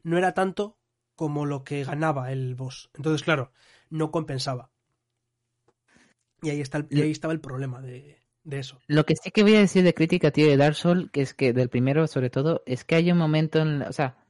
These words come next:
Speaker 2: hay un punto, eh, no, no quiero decir en qué momento, pero hay un punto en el, en el juego en el que tú llegas como a lo máximo de dificultad y luego ju-, el juego va para abajo.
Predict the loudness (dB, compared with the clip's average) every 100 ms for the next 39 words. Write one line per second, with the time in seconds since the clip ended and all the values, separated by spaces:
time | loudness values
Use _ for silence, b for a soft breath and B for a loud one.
0 | _ _ _ _ _ _ 2 4 4 4
1 | 4 6 2 2 _ 0 2 4 4 4
2 | 2 0 -2 -6 -8 -8 -8 -6 -6 -2
3 | 2 2 2 0 0 0 -2 -2 -2 0
4 | 2 2 2 2 2 2 4 2 0 0
5 | 0 2 2 4 0 -2 -4 -2 0 -2
6 | -2 2 2 0 -2 0 2 2 -2 -2
7 | -2 0 2 0 0 -6 -6 0 0 0
8 | _ _ _ _ _ _ 0 4 4 6
9 | 4 4 4 6 4 4 4 2 0